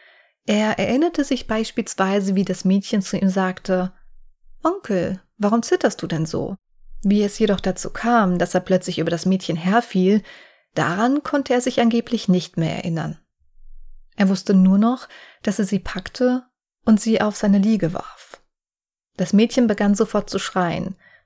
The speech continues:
Daraufhin erwürgte er sie und verging sich anschließend an ihrer Leiche.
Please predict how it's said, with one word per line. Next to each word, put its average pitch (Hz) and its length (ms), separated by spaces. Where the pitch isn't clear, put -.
Daraufhin 175 420
erwürgte 190 400
er - 140
sie 233 480
und 226 160
verging 208 320
sich 170 220
anschließend 190 520
an 185 80
ihrer 196 260
Leiche. 180 480